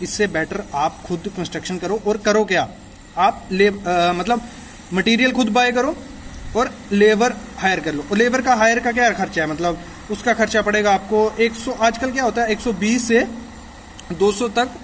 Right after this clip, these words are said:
per square feet rate आपको labor मिल जाएगी। तो labor मिल गई कि आजकल, अ, जो मिस्त्री वगैरह रहेंगे, supervisor रहेंगे, उनको experience है, तो वो आपका काम आ-,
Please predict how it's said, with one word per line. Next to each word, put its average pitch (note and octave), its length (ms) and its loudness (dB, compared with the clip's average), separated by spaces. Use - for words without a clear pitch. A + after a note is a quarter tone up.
per A#3+ 120 2
square A3 380 2
feet A3 140 0
rate F#3+ 280 2
आपको - 240 4
labor F3+ 240 4
मिल D#3 180 0
जाएगी। C3 260 -4
तो B3+ 60 0
labor A3+ 280 4
मिल B3 160 2
गई B3+ 160 0
कि G#3+ 80 -2
आजकल, A#3+ 420 2
अ, E3 360 -2
जो F3+ 280 -2
मिस्त्री E3+ 340 -2
वगैरह F3 220 -2
रहेंगे, F3 220 -2
supervisor E3+ 420 -4
रहेंगे, D3+ 240 -6
उनको A3+ 220 -4
experience A#3+ 540 -2
है, - 380 -12
तो C#4+ 60 -4
वो C4 200 0
आपका A#3 280 4
काम A3+ 280 2
आ-, D#3 120 2